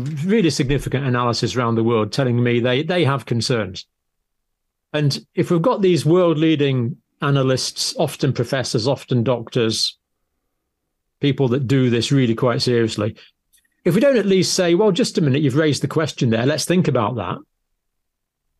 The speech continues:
then I think that that's tantamount to ignoring the watchman. We have to think about it because th-, there are threats coming. And, um, I really think we have to take these threats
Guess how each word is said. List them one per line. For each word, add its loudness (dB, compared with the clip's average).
then 0
I 0
think 2
that -2
that's -4
tantamount 0
to 2
ignoring 2
the 2
watchman. -2
We 2
have -2
to -2
think 0
about -2
it -4
because 0
th-, 0
there 2
are 0
threats -4
coming. -2
And, 2
um, 2
I -2
really 2
think -2
we 2
have -2
to -2
take 0
these 0
threats -4